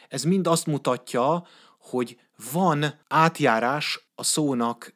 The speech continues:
beletekintés értelmében, van átjárás ezek között a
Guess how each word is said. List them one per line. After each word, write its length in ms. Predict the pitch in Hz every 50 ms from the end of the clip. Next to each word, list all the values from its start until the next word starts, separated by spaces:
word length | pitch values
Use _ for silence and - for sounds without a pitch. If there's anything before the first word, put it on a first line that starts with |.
| _ _ -
beletekintés 880 | 120 113 151 147 135 127 - 120 - - 120 107 101 107 101 - -
értelmében, 880 | 120 117 117 - - 107 104 107 107 104 120 110 123 123 131 139 135 - - - - _
van 280 | - 110 117 143 147 139
átjárás 800 | 131 127 135 127 - - 117 107 104 104 104 110 117 117 - -
ezek 260 | 110 - 113 104 -
között 440 | - 123 110 - 113 104 - - -
a 160 | 101 95